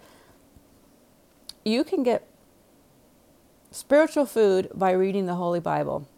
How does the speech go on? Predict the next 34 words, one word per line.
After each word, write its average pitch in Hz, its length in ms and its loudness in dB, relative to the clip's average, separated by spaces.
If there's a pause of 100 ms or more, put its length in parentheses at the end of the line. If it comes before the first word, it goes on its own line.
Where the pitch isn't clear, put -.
(140)
and 175 180 -4
be 170 340 -4 (380)
lifted 202 460 -2
up 170 200 -4
again 156 440 -6
and 165 160 -8
filled. 143 440 -4 (2500)
So, 214 560 2 (680)
verse 254 320 2
nineteen, 208 720 0
"Even 285 260 2
when 294 140 4
the 277 80 2
cloud 240 400 4
lingered 233 480 4
over 208 220 2
the 202 100 0
tabernacle 208 800 0
for 170 160 -4
many 185 280 -2
days, 190 520 2
the 156 60 -8
sons 165 340 -2
of - 80 -10
Israel 165 360 -2
would 160 140 -6
keep 165 240 -8
the 160 80 -8
Lord's 156 400 -6
charge 160 580 -2
and 175 140 -4
not 156 260 -4
set 185 180 -2
out. 214 400 0